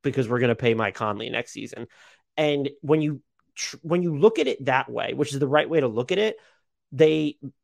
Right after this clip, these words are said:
maybe, maybe, again, I'm just gonna say maybe, could have gotten two firsts for these three players. That's maybe. They would,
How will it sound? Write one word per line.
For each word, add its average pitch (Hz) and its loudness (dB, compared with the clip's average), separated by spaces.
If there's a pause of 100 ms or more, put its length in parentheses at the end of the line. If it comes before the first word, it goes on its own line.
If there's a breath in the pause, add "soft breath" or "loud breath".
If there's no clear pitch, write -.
(320)
maybe, 240 2 (100)
maybe, 156 2 (140)
again, 127 -2 (140)
I'm 117 -6
just 127 -10
gonna 143 2
say 160 2
maybe, 135 -2 (500)
could 185 2
have 165 0
gotten 160 6
two 190 2
firsts - -6 (140)
for 156 0
these 135 0
three 117 -6
players. - -10 (140)
That's 156 2
maybe. 143 -2 (320)
They 160 2
would, 143 -2